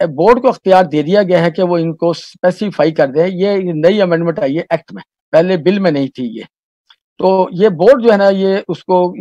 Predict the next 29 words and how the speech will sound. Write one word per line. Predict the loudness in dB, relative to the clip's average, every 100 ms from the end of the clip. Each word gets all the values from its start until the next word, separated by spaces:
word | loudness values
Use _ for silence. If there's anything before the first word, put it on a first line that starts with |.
| -2
ये | -2
clarify, | -2 0 0 -2 -4 -6 -6 -8
अ, | -8 -4
अ, | -4
specify | -2 -2 -2 -2 -2
कर | -2
सकता | -2 -2
है | 0 0
कि | 0
ये | -2 0 0
जो | 0 -2
है | -2 -2 -4 -8
ओ-, | -8 -2 -2
on | 0
raw | -2
material | 0 -2 -4 -4
के |
तौर | -2 -4
पर | -2 -2
आ | 0
रहा | 0 0
है | 0 -2
या | -2 -4 -8 _ _ -4
ये | -4
फिनिश | 0 -2 0 0
good | 0 0
के | -4
तौर | 0 0 0
पे | -4